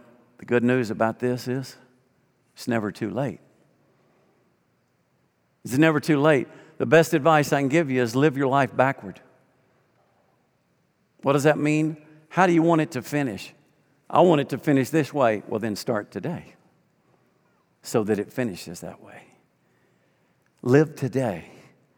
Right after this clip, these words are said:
in such a way that he will say, "Well done. Well done." You know, I've always believed it's too bad dying's the last thing we do 'cause it teaches us so much about living.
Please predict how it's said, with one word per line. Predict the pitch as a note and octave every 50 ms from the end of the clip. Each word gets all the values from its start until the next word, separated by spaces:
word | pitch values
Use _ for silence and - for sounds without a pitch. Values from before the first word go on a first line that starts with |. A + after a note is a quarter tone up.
| _ _ _ _ _ _ _ _ _ _ _ _
in | - B2+
such | - - - C#3+ C3+ - -
a | C#3+
way | B2+ A#2+ C3 B2 A#2 A2+
that | G2+ G#2 G2+ F#2
he | G#2+ A#2+ B2
will | A#2+ B2 A#2+
say, | - - - B2 G2+ F#2 F2 E2+ E2+ - - _ _ _ _ _ _ _ _ _ _ _ _ _ _ _ _ _ _ _ _ _ _ _ _ _ _ _ _ -
"Well | A2 A2 A2+ G#2
done. | G#2 A2 A2+ G#2 E2+ E2+ D#2 E2 _ _ _ _ _ _ _ _ _ _ _ _ _ _ _ _ _ _ _ _ _ _ _ -
Well | - D3 C3+ B2
done." | - - - - - - - - _ _ _ _ _ _ _ _ _ _ _ _ _ _ _ _ _ _ _ _ _ _ _ _ _ _ _ _
You | - A#2 A#2
know, | B2 B2 B2
I've | B2 A2 B2+
always | B2 B2+ B2+ C3 C3 A#2+ G#2+
believed | - C#3+ C#3 C#3 C#3 C3 G#2+ A2
it's | A#2+ -
too | - D3+ C#3 B2
bad | C3 B2+ B2 B2 A2
dying's | G#2+ A#2+ A#2+ B2+ B2+ B2 A#2+ G#2
the | A#2
last | A#2 A#2+ A#2+ B2 A#2 -
thing | - C3+ B2+ B2 A2+
we | A2+ A2+
do | G#2 A2 B2+ B2 A2 G#2 G2
'cause | - A2+ G2+ F#2+
it | A2 G2 -
teaches | - B2 A#2 G#2+ - A#2 G#2 F2 G#2
us | G#2 F#2+
so | - - G#2+ G#2
much | G#2 G#2 G#2 - -
about | F#2+ F2 G2+ F#2 E2 -
living. | F2+ F2+ - E2+ E2+ D#2+